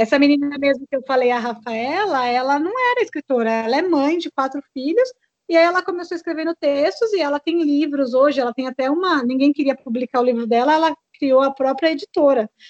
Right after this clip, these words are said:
Então, assim, de repente, daí sai alguma coisa que vai fazer você fazer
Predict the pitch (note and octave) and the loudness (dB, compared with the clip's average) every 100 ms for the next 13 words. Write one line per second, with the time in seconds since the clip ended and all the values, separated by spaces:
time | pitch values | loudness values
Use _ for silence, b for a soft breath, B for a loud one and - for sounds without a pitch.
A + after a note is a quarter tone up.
0 | b b _ - E4+ E4+ D#4+ D#4 D#4+ F4 | b b _ 0 0 2 0 2 2 0
1 | G4 F#4+ D#4+ D4 D#4 G4+ A4 E4 B3+ - | -4 -2 0 2 2 6 6 4 -2 -4
2 | E4+ F#4+ B4+ A#4 E4 D4+ C#4+ C#4+ C4+ C#4+ | -2 0 -2 -2 -2 -4 -4 -2 -2 -2
3 | D4 - C4+ C#4 C4 C#4 C4+ B3 A#3+ B3 | -4 -6 -6 -4 -4 -4 -4 -4 -4 -6
4 | - A#3+ B3 A3+ A3 | -10 -8 -4 0 0